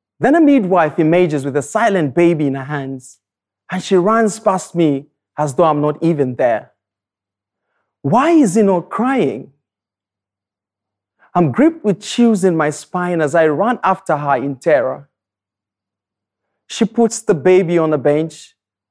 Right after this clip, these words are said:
and begins a resuscitation procedure. Thirty minutes later, she tells me, "Don't worry,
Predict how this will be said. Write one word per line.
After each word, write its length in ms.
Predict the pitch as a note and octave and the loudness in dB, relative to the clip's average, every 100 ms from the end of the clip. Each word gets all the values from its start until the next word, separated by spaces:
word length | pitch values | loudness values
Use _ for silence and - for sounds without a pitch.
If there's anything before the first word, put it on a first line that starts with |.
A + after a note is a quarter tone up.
| _ _ - | _ _ -4
and 160 | D#3+ | 0
begins 440 | D3+ C#3 E3 D#3+ D#3 | 0 2 0 2 2
a 100 | C#3+ | 0
resuscitation 760 | C#3 C#3 - C3+ D3+ C#3+ C#3 | -2 -8 -10 -4 -4 -2 -8
procedure. 720 | B2+ C#3 - D3 C3+ B2+ A#2+ _ _ _ _ _ _ _ _ _ _ _ _ _ _ - | -10 -14 -8 -8 -8 -10 -14 _ _ _ _ _ _ _ _ _ _ _ _ _ _ -2
Thirty 280 | C#4 C4+ | 0 2
minutes 400 | C4+ C4 B3 A#3 | 2 4 2 0
later, 580 | G#3 G3+ G3 G3 F3+ F#3 _ _ _ _ _ | 2 2 4 0 0 -6 _ _ _ _ _
she 200 | - F3 | -8 -6
tells 460 | - E3+ D#3 C#3+ | 0 2 2 0
me, 300 | C#3+ D3 C#3+ D3 _ _ _ _ _ _ _ _ _ _ _ - | -2 -4 -6 -14 _ _ _ _ _ _ _ _ _ _ _ -2
"Don't 300 | A3 C4+ - | 0 0 2
worry, 460 | D#3 C3+ C#3 D3 | 2 2 -2 -8